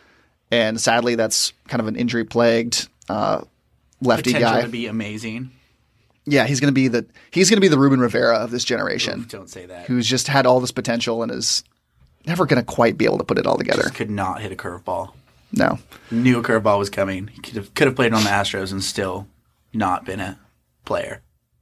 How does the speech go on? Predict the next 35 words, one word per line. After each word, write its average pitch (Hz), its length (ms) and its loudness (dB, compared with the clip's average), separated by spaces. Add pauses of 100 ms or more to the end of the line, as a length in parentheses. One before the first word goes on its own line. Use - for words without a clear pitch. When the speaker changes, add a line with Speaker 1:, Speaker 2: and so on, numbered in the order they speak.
(120)
Speaker 1:
Oh 143 140 4
yeah. 117 280 0 (260)
They, 143 100 2 (360)
<laughs> - 280 -18
he - 80 -2
would 185 100 2
just, 175 160 2
I 160 40 6
would 185 100 4
just - 140 4
sit 151 100 4
on 131 140 4
every 117 160 -2
curve 117 320 -6
if - 100 -10
I - 100 -4
were - 60 -6
Speaker 2:
Yeah. - 120 -6
Speaker 1:
him. 120 160 -16
Just - 240 -8 (100)
let 123 200 0
every 123 200 0
curve 113 240 -8
go 104 140 -8
by. 90 260 -6 (1400)
So 151 260 4
are 151 80 6
you 185 180 4
okay 196 220 2
with 175 140 0
him 160 400 0 (200)
being 143 280 2
the 131 100 0
lefty 131 320 2
masher, 117 640 -4